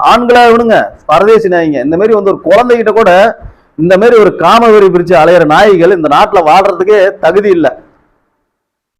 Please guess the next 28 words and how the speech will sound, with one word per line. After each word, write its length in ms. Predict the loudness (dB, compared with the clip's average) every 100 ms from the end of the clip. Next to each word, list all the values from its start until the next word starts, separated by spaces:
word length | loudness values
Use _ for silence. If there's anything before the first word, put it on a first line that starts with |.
| _ _ _ -8
நாட்டுல 360 | -2 0 2 0 0
பெண்களோட 520 | 0 2 2 4 2
நிலைமை 340 | 2 2 2
வந்து 240 | 0 2 2 4 2 -2 -14 _ _
ரொம்ப 260 | -4 0 0
மோசமா 480 | 2 0 2 2 2
இருக்குது. 280 | 2 0 -4 -4
பாதுகாப்பு 520 | -2 0 2 2 2
இல்லாத 280 | 2 2 2
ஒரு 180 | 0 -2
காரணம் 480 | 0 2 2 0 0
தான் 160 | 0
பாத்தீங்கன்னா, 300 | 0 -2 -2
இதுக்கு 200 | -2 -2
எல்லாத்துக்கும் 340 | -2 -2 -2 -2
காரணம். 240 | -2 -4 -10 _ _ _ -4
இந்த 140 | 0
மாதிரி 280 | 2 2 2
பெண்கள் 540 | 0 -2 0 2 2 0 -4 -14 _ _ _
தங்க, 340 | -2 -2 0 -2
தங்கி 340 | 0 -2 -2
படிக்கக்கூடிய 800 | -2 -2 0 -2 0 0 2 2
இந்த 180 | 2 0
ஹாஸ்டல், 480 | 2 2 0 0 -2
இந்த 120 | -2
மாதிரி 200 | -2 0
இடங்கள்லாம் 360 | 0 0 0 -2
பாத்தீங்கன்னா, 300 | -2 -2